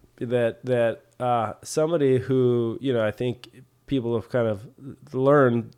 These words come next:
by listening to your podcast, like, you lost your mom at a young age. You were, like, four years old.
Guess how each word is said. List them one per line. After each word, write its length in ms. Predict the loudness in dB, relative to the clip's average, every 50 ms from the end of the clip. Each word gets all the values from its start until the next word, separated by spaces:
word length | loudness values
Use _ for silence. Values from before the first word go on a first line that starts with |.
| _ -16
by 260 | -10 -2 0 0 0
listening 260 | 0 -2 -4 -4 -4 -6
to 40 |
your 60 | -6 -4
podcast, 540 | -4 -2 -4 -4 -4 -4 -4 -4 -4 -6
like, 180 | -8 -12 -12 -8
you 140 | -4 -4 -2
lost 280 | 0 0 -2 -4 -6 -8
your 80 | -10
mom 200 | -8 -8 -8 -8
at 80 | -10 -10
a 60 | -10
young 280 | -10 -10 -10 -10 -10 -10
age. 260 | -12 -12 -14 -14 -12
You 80 | -10 -10
were, 60 | -10
like, 160 | -10 -12 -14
four 260 | -10 -10 -10 -10 -10
years 260 | -12 -16 -16 -14 -14
old. 240 | -12 -12 -12 -14 _